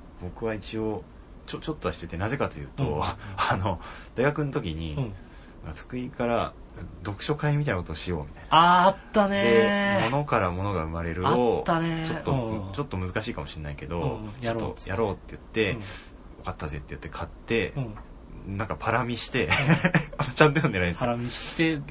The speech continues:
Speaker 1: 結構が、
Speaker 2: 読書会、読書会やったんだっけ？
Speaker 1: やったっけね。
Speaker 2: 結局。なんか俺が主催して、
Speaker 1: やったかもしれない。
Speaker 2: 全然人集まんなくて、
Speaker 1: うん。
Speaker 2: 三人くらいでやったやつだよね。
Speaker 1: あ、そうそうそう。近藤くんと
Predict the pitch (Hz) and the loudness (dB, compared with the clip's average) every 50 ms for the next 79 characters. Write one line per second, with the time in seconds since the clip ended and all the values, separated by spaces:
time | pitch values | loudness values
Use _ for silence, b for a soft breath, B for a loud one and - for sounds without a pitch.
0 | 135 120 123 175 170 131 113 - - - - 110 107 101 95 92 90 - - 202 | -4 -2 0 0 2 2 2 0 0 -4 -2 -2 0 0 0 0 0 0 0 2
1 | 165 139 143 143 - 220 196 131 98 90 92 107 135 170 170 - - 202 190 - | 4 4 4 4 2 0 0 0 -2 -2 -2 0 0 0 -2 -4 -6 -4 -4 -4
2 | 254 - - - 127 98 95 95 90 80 78 - 170 208 208 - 120 131 165 196 | -4 -4 -2 0 0 2 2 2 0 0 -2 0 0 2 6 6 6 6 6 4
3 | 196 196 202 - - 247 175 185 185 185 180 - - 185 180 175 165 139 139 160 | 4 4 4 4 2 0 2 2 2 2 2 0 0 0 0 2 2 2 0 2
4 | 165 175 175 165 - - 180 165 - 175 175 175 165 135 110 - - - 107 104 | 2 2 0 0 2 4 4 4 4 2 0 0 2 0 -2 -4 -4 -4 -4 -4
5 | 104 - - 139 143 147 147 147 151 110 92 87 85 - 98 90 90 90 80 80 | -4 -2 0 2 2 2 2 2 0 0 -2 -4 -6 -8 -8 -8 -8 -8 -10 -8
6 | 85 80 85 - - - - - - - - - - - - - - - - - | -10 -10 -12 -12 -16 -12 -6 -2 -2 -2 0 -2 -4 -6 -6 -4 -2 -2 -2 -2
7 | - - - - - - - - - - - - - - - - - B B B | -4 -8 -8 -10 -10 -10 -12 -14 -14 -14 -14 -14 -14 -14 -14 -14 -10 B B B
8 | B - - - - - - 135 123 117 117 131 113 - 120 113 104 - 104 | B -12 -14 -16 -10 -4 -2 0 0 2 2 0 0 0 -4 -6 -6 -6 -8